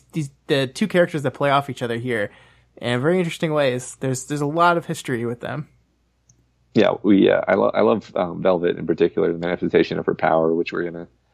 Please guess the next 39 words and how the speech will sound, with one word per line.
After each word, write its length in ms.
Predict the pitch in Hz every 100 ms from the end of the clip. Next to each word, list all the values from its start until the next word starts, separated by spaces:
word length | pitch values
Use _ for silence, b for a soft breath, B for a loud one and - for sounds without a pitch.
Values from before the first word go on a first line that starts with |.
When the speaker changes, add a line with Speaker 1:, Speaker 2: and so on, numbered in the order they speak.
| _ _
Speaker 2:
yeah. 280 | 104 90 -
So, 200 | - 95
so 140 | - 101
yeah, 180 | 92 90
like, 160 | 92 90
she 160 | 101 101
has 180 | 98
this 160 | 90 82
truck, 480 | - 98 90 - - _ _ _ _ _
which 260 | - 87 -
doesn't 220 | 101 101
really 200 | 95 87
run, 500 | 87 95 80 85 92 _ _ -
but 240 | 85 -
she, 380 | - 87 80 - _ _ _ -
she 440 | - 92 82 - _
has 300 | - 90 90
this 220 | 87 85 -
psychology 680 | 82 82 87 87 82 85
of 100 | 82
wanting 340 | 85 85 85 78
to 100 | 76
settle 360 | - 95 85
into 360 | 90 95 87 -
things, 560 | - 76 80 87 - b b b _
as 100 | -
Prancer 340 | - 80 76 85
describes 520 | 78 - 78 76 82
it, 200 | 80 - _ _ _ _ _ _
um, 460 | 82 78 80 80 - -
which 240 | 87 -
also 420 | 85 85 90 87
explains 500 | 80 - 85 82 82
why 200 | 82 80
she 200 | 78 82
stays 420 | 78 - 82 82 82
with 120 | -
this 200 | - -
dude, 580 | 90 123 85 82 90